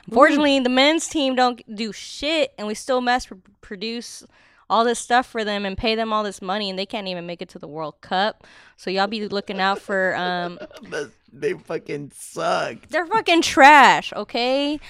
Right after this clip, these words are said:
Speaker 1: I
Speaker 2: Right.
Speaker 1: support the women's team and the Mexico, Mexico women's team, but yeah, I'm just like, I'm always really salty because nobody's doing any bar. So if any bar wants to let me go watch the game with a group of friends, let me know, 'cause nobody's doing anything here.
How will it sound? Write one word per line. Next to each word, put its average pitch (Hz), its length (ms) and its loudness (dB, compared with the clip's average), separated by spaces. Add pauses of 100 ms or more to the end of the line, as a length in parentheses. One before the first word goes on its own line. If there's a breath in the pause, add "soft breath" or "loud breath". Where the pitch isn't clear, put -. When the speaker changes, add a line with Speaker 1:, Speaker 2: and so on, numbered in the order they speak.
Speaker 1:
I - 60 4
Speaker 2:
Right. 294 80 8
Speaker 1:
support - 320 2
the 311 80 -4
women's 285 420 0
team 302 400 -2
and 247 320 -2
the 226 40 -6
Mexico, 226 520 -2
Mexico 220 560 -4
women's 226 360 -6
team, 220 400 -4 (500 loud breath)
but 208 400 2 (300)
yeah, 220 200 2
I'm 208 120 -6
just 226 180 -8
like, 214 380 -4
I'm 208 100 -4
always 226 240 0
really 233 180 2
salty 226 380 2
because 190 400 -4
nobody's 226 400 2
doing 262 220 2
any 254 180 2
bar. 233 300 6
So 226 140 -4
if 202 120 -6
any 254 180 0
bar 254 220 2
wants 262 180 -2
to 240 60 -10
let 233 180 -2
me 247 120 -6
go 226 120 -2
watch 220 280 0
the 208 80 -6
game 214 200 -4
with 226 140 -6
a - 20 -8
group 214 240 -8
of 196 120 -10
friends, 226 400 -4
let 208 160 -4
me 185 100 -8
know, 202 260 -2
'cause 196 220 -8
nobody's 208 340 -6
doing 208 240 -4
anything 208 380 -6
here. 202 520 -6